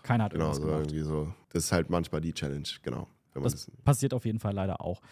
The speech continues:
Speaker 1: Ähm, du hast eben schon so eine Lösung angesprochen, vielleicht gehen wir noch mal so ein paar
Speaker 2: Ja, klar.
Speaker 1: Aspekte ein. Du hast dazu meetingfreier Tag. Das, <laughs> ist das,
Speaker 2: Ja.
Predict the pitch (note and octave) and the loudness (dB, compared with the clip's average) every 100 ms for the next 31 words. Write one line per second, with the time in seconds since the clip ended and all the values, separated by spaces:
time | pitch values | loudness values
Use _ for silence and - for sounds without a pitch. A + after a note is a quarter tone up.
0 | - - - G#2+ A2 A2+ B2+ - D#3+ D#3+ | -20 -18 -2 2 2 4 2 4 2 4
1 | C#3+ A#2 C#3 C#3 C3 A2+ A#2 D3+ E3+ E3+ | 2 4 4 6 4 4 4 2 2 0
2 | D#3 D3 - D3 B2 - D3+ C#3 C3 C3 | 0 0 2 2 2 2 2 4 4 4
3 | A#2 A#2+ A2+ A#2+ C#3+ D#3+ A2+ C3 C3+ - | 4 6 6 6 2 2 2 0 -2 -8
4 | _ - B2+ C#3 - B2 C#3+ D#3 C#3 - | _ -4 0 0 0 2 4 4 0 0
5 | A2+ A2+ G#2+ - G2 F2 - - - _ | 0 0 0 -4 -6 -6 -8 -16 -20 _
6 | _ _ - - - - - - F#3+ - | _ _ -4 -4 -4 -10 -12 -10 -4 2
7 | D#3 A#2 | 6 8